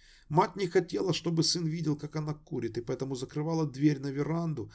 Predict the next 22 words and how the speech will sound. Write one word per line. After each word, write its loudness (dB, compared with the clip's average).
и 0
садилась 10
спиной 0
к -4
двери. -4
Но 8
Марк 8
всё 8
равно 6
умудрялся 2
подсмотреть -4
за -2
ней -2
сквозь -6
окно -8
веранды. -8
Так 6
за 4
воспоминаниями -2
незаметно -6
летело -6
время. -12